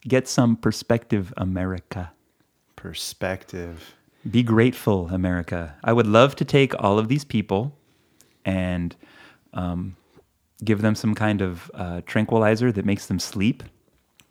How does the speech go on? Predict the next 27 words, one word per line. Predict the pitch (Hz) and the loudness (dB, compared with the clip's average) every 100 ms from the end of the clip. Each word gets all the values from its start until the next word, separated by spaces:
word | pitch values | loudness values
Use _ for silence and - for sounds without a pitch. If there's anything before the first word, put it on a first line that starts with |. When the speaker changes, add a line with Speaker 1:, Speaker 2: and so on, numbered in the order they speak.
| _ _ _ _ _ - | _ _ _ _ _ -4
Speaker 1:
and | 104 98 | 0 2
then | 92 90 | 2 2
wake | 101 113 | 2 2
them | - 104 | 2 2
up | 110 110 - _ | 2 0 -6 _
in | 101 98 | -2 -2
some | - 107 | 0 0
other | 98 95 | 0 -2
part | - 104 - | 0 0 -2
of, | 95 95 | -6 -4
uh, | 92 87 90 - | -4 -6 -12 -8
of | 101 90 | -6 -4
the | 92 | -2
world | 92 98 101 - _ _ - _ _ _ _ _ _ _ _ _ _ _ _ _ _ _ _ _ _ _ _ _ _ _ _ _ _ _ _ _ _ _ _ _ _ | 0 0 0 -8 _ _ -20 _ _ _ _ _ _ _ _ _ _ _ _ _ _ _ _ _ _ _ _ _ _ _ _ _ _ _ _ _ _ _ _ _ _
without | 104 95 95 | -2 0 2
any | 98 110 | 2 0
passport | 110 101 - 107 104 - _ - | -2 -4 -2 -2 -2 -4 _ -10
and | 90 | -8
without | 87 87 | -6 -6
any | 87 | -4
money. | 92 87 78 - _ _ _ _ _ _ _ _ _ _ _ _ _ _ _ _ _ _ _ - | -2 -4 -6 -12 _ _ _ _ _ _ _ _ _ _ _ _ _ _ _ _ _ _ _ -12
Speaker 2:
Can | 117 | -6
we | 101 | -6
film | 92 - 98 101 | -6 -6 -4 -4
it? | 117 - - _ | -8 -14 -20 _
Speaker 1:
That's | - 101 - | -4 -4 -2
my, | 95 | -4